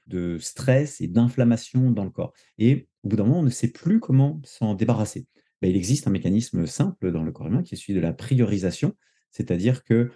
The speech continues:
si à un moment on doit courir devant ou après un tigre à toute vitesse, c'est pas le moment pour faire une petite colique. C'est-à-dire qu'on verra après dans les buissons ce qui se passe dans cent mètres, mais là, tout de suite, faut reprioriser. Et donc,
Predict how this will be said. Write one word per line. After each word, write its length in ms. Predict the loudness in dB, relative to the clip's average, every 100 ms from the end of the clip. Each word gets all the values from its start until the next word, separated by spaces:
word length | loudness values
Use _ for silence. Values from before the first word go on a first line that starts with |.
| _
si 220 | -2 2
à 60 | 4
un 20 |
moment 200 | 4 4
on 20 |
doit 160 | 4 2
courir 480 | 2 0 0 0 2
devant 400 | 4 4 4 2
ou 140 | 2
après 280 | 0 0 2
un 140 | 2
tigre 280 | 2 -2 -2
à 60 | -6
toute 140 | -6
vitesse, 280 | -2 -2 0
c'est 120 | 0
pas 100 | 4
le 60 | 6
moment 180 | 6
pour 160 | 4 -2
faire 120 | -4
une 120 | -4
petite 260 | -4 -6 -6
colique. 440 | 0 0 0 _ _
C'est-à-dire 480 | -4 -2 0 -2
qu'on 260 | 0 0 0
verra 280 | 0 2 0
après 260 | 2 2
dans 80 | 2
les 100 | 2
buissons 300 | -2 -4 -2
ce 80 | -4
qui 100 | -4
se 60 | -2
passe 180 | -2
dans 100 | -2
cent 140 | -2 2
mètres, 240 | 0 0 -2
mais 120 | 0
là, 200 | 2 0
tout 160 | -2
de 80 | -6
suite, 280 | 0 0 0
faut 80 | -4
reprioriser. 500 | -4 -2 -2 0 -2 0
Et 60 | 4
donc, 200 | 4